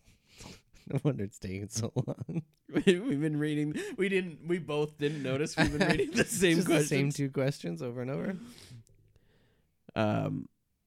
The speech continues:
Speaker 2: all right. So, let's do, uh,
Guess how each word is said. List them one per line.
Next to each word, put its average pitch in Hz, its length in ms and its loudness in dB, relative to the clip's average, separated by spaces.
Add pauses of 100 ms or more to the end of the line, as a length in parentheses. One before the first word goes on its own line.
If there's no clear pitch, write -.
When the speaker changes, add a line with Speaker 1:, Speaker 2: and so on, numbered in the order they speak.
Speaker 2:
all 117 180 4
right. - 240 -8 (1300)
So, - 360 -4 (1800)
let's - 260 -4
do, 104 500 4
uh, 90 260 2